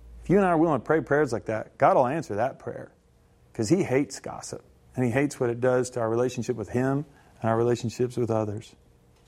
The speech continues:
Not only can we examine our hearts, secondly, you and I can mind our own business. We can. Listen to First Thessalonians four eleven. "Stay calm, mind your own business, do your own job." Would you say that with me, please? "Stay calm,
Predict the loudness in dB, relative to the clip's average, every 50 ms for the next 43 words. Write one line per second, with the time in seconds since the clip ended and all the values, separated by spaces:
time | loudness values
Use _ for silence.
0 | -20 -20 -20 -20 -20 -20 -20 -20 -20 -20 _ _ 4 8 8 10 10 8 6 4
1 | 2 0 -2 -2 -2 -2 0 2 2 2 2 2 2 4 4 4 4 4 2 -2
2 | -2 0 2 2 2 2 0 0 0 2 4 4 4 4 2 0 0 0 0 2
3 | 2 2 2 2 2 4 4 4 4 4 4 4 4 4 2 -4 -8 -10 -12 -16
4 | -18 _ _ _ _ _ _ _ 2 4 4 4 2 2 2 0 -2 -6 -10 _
5 | _ _ -20 -20 _ _ _ 4 4 6 4 2 4 4 4 4 4 4 2 2
6 | 2 2 2 2 2 2 2 0 0 0 2 2 4 4 4 4 4 2 2 0
7 | -4 -6 -6 -10 _ _ -20 -16 _ -8 4 8 8 8 8 6 4 4 4 6
8 | 4 4 4 2 -2 -6 _ _ _ _ 6 6 6 6 6 6 8 8 8 8
9 | 6 4 4 6 6 6 4 2 0 -2 -2 -6 -10 _ _ _ 2 4 6 8
10 | 8 6 6 4 2 2 0 0 2 4 4 4 4 4 2 0 -2 -8 _ _
11 | _ _ _ _ _ _ _ _ _ _ _ 0 0 2 2 2 4 6 6 6
12 | 6 4 2 0 -2 -2 0 2 2 4 4 4 2 -2 -8 -20 _ _ _ -20
13 | -20 -20 -20 -20 _ -10 6 8 10 10 10 8 4 6 6 6 8 8 6 6
14 | 4 2 0 -4